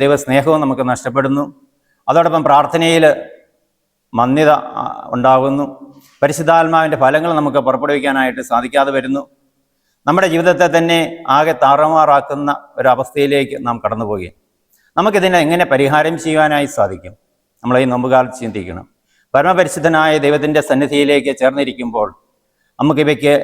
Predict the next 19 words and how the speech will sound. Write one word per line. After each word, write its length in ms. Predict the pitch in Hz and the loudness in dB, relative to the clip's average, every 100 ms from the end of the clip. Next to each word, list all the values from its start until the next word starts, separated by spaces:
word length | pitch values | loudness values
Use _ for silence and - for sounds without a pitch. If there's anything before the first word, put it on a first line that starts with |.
| 131 | 0
എല്ലാം 320 | 143 151 143 | 0 2 2
പരിഹാരം 480 | 127 123 139 135 127 127 | 0 0 2 2 0 -4
പരിശുദ്ധാത്മാവിലൂടെ 920 | 131 123 135 135 123 120 123 117 117 107 | -8 -8 -4 0 0 0 -2 -2 -2 -4
നമുക്ക് 220 | 104 104 98 | -10 -14 -16
ലഭിക്കും. 320 | 92 95 90 _ _ _ _ | -14 -18 -20 _ _ _ _
നമുക്കറിയാം, 380 | 127 143 - 131 131 135 | 0 2 4 0 -2 -4
യേശയ്യാ 220 | 131 143 | 0 2
പ്രവാചകൻ്റെ 420 | 135 131 127 127 127 | 2 2 2 0 -4
പുസ്തകം 280 | - 123 123 | -2 -2 0
ആറാം 220 | 120 131 131 | 2 2 0
അധ്യായത്തിൽ 500 | 127 123 123 120 117 113 - - _ _ _ 135 | 0 0 0 -6 -6 -8 -12 -20 _ _ _ -2
യേശയ്യായ്ക്ക് 460 | 151 180 170 156 156 | 0 2 2 2 0
ഒരു 60 | 143 | 0
ദർശനമുണ്ടാകുന്നു. 840 | 139 170 165 151 143 139 139 135 - - - - - | 0 0 0 2 2 2 0 -4 -6 -12 -20 -20 -8
അപ്പോഴാണ് 560 | - 143 139 139 131 127 123 - - _ - | -2 2 2 2 2 0 -4 -14 -20 _ -2
അവിടുത്തെ 280 | 131 127 143 - 131 | -2 0 -2 0 0
ആ 20 | 139 - | 0 0
പ്രവാചകന് 720 | 131 131 143 135 147 139 131 110 - - 127 | 0 2 2 0 0 0 0 -4 -12 -6 -2
തൻ്റെ 160 | 131 | 0